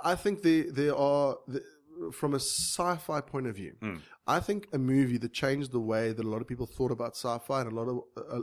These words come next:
Speaker 1: the way that a lot of people made sci-fi films was the original Tarkovsky's, uh, uh, Solaris.
Speaker 2: Oh, right.
Speaker 1: The, the,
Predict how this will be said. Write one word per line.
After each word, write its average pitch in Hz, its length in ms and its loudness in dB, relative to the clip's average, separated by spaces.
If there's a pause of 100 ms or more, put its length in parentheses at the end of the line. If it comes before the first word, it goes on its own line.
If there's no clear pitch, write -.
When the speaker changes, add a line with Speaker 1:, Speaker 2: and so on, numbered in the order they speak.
(340)
Speaker 1:
the 117 160 -2
way 117 160 2
that 127 80 0
a 117 40 0
lot 117 60 -2
of 113 60 -6
people 113 220 -10
made 107 400 -4
sci-fi 107 460 -4
films 87 440 -12 (480)
was 123 300 2
the 123 160 4
original 131 380 2
Tarkovsky's, 113 1000 -4 (140)
uh, 92 480 -10
uh, 101 240 -6
Solaris. 104 680 -4 (920)
Speaker 2:
Oh, 104 200 -2
right. 92 380 -6 (140)
Speaker 1:
The, 123 460 4
the, 120 100 2